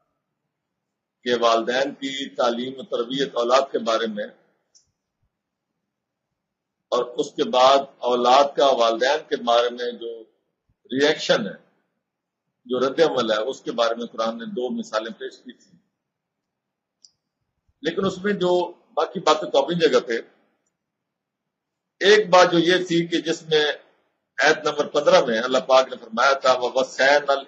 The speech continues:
इंसाना बिवालिदैहि एहसाना", कि हमने इंसान को ये वसीयत की, ये हुक्म दिया। वसैना और एक होता है हुक्म देना, एक होता है वसीयत करना।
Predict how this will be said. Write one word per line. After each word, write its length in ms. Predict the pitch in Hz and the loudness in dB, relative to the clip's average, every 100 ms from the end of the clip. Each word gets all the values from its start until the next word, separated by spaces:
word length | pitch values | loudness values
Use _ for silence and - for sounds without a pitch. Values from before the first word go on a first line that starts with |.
| - | -12
इंसाना 720 | 120 107 123 127 135 135 135 | -12 -8 -4 -2 0 0 -2
बिवालिदैहि 880 | 131 117 113 117 107 110 120 117 110 | -2 -2 -2 -2 -6 -6 -6 -4 -6
एहसाना", 640 | 110 110 98 104 95 - 82 _ _ _ _ _ _ _ _ _ _ _ _ _ 131 | -6 -10 -12 -10 -10 -12 -20 _ _ _ _ _ _ _ _ _ _ _ _ _ -2
कि 40 | |
हमने 300 | 131 156 160 147 | 0 2 0 0
इंसान 600 | 139 131 - 131 143 143 - | -4 -8 -4 0 0 0 -6
को 160 | 135 131 127 | -2 -2 -2
ये 220 | 123 123 123 120 - | -4 -6 -4 -8 -10
वसीयत 500 | 104 - 190 180 - | -16 -14 -8 -6 -6
की, 220 | - 101 90 _ _ _ _ _ _ _ _ - | -12 -16 -18 _ _ _ _ _ _ _ _ -6
ये 160 | 262 120 | -2 -2
हुक्म 300 | - 160 160 | -2 -4 -4
दिया। 380 | 131 113 90 80 _ _ _ _ _ _ - | -6 -6 -6 -8 _ _ _ _ _ _ 0
वसैना 720 | 156 160 - 147 156 156 165 175 175 - - _ _ _ _ _ _ _ | 2 2 0 2 2 4 8 8 8 4 -8 _ _ _ _ _ _ _
और 280 | 147 156 - | 4 4 2
एक 140 | 165 160 | 0 2
होता 260 | 143 143 156 | 0 2 4
है 120 | 151 - - _ _ _ _ _ _ _ _ _ _ _ _ - | 4 4 -2 _ _ _ _ _ _ _ _ _ _ _ _ -6
हुक्म 320 | 139 190 180 | 0 0 4
देना, 300 | 175 170 170 | 4 6 6
एक 200 | 151 156 | 4 4
होता 200 | 151 160 | 2 2
है 40 | 165 | 0
वसीयत 420 | 147 - 208 - | 0 -2 -2 -2
करना। 280 | 110 92 _ | -4 -10 _